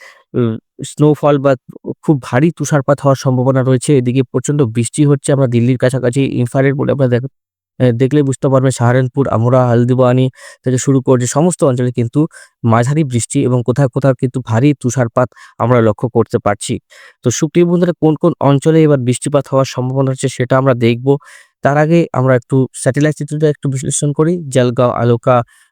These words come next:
আহ, তারপর হচ্ছে হায়দ্রাবাদ, সোলাপুর, তারপরে হচ্ছে পেলেরি, বেঙ্গালুরু, কোয়েম্বাটুর, তারপরে পুডুচেরি, চেন্নাই, সমস্ত অঞ্চলে কিন্তু বৃষ্টিপাত থাকছে বন্ধুরা। তো বৃষ্টিপাত অনেক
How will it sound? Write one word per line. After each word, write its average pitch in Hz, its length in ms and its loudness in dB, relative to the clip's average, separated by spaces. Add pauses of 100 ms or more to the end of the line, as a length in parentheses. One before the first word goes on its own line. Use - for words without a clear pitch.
আহ, 117 80 -2
তারপর 120 260 2
হচ্ছে 117 180 0
হায়দ্রাবাদ, 117 520 2
সোলাপুর, 117 560 0 (100)
তারপরে 113 240 0
হচ্ছে 113 240 -2 (380)
পেলেরি, 127 360 2
বেঙ্গালুরু, 117 500 0
কোয়েম্বাটুর, 113 540 0 (280)
তারপরে 117 240 0
পুডুচেরি, 123 500 0
চেন্নাই, 113 320 -2
সমস্ত 147 400 -2
অঞ্চলে 113 280 -2
কিন্তু 107 260 -4 (120)
বৃষ্টিপাত 123 640 -2
থাকছে - 300 -6
বন্ধুরা। 107 420 -2 (720)
তো 127 100 2
বৃষ্টিপাত 156 540 0 (1120)
অনেক 151 220 2